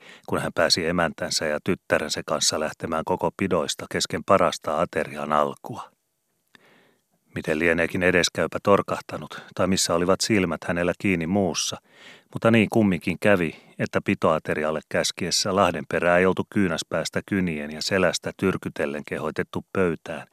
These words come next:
ja oli Lahdenperä sakannut itsensä hiljalleen porstuan puolelle salista.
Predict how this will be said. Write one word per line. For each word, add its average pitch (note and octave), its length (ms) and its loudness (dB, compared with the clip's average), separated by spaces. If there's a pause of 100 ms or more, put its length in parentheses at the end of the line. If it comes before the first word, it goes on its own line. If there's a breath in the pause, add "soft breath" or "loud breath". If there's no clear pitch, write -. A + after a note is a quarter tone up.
(640 loud breath)
ja E2 120 -2
oli D2+ 160 -4
Lahdenperä F2 540 6
sakannut E2+ 500 2
itsensä F#2 400 0
hiljalleen D#2+ 600 -2
porstuan F2+ 560 0
puolelle D#2+ 400 -2
salista. - 640 0